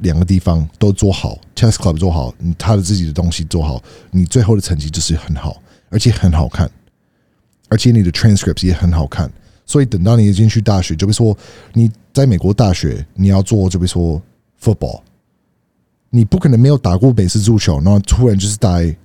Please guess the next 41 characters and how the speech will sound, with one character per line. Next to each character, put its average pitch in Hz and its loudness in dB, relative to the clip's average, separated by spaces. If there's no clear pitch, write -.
在 101 0
大 101 0
学 87 -4
打 78 -2
足 85 -4
球 - -6
啊， - -14
不 175 2
可 - -2
能 58 -8
啊！ 78 -6
你 117 2
要 135 4
先 147 4
打， 76 0
你 92 2
才 113 2
有 101 2
机 95 -2
会 87 -2
啊。 - -8
所 160 2
以 147 0
这 - 0
个 135 4
有 98 2
后 123 2
续 135 2
的 90 -2
效 110 0
果 80 -8
啊。 - -18
所 165 0
以 151 2
你 98 -2
前 - -2
面 131 4
有 131 4
打 104 -2
好 76 -8
球， 71 -6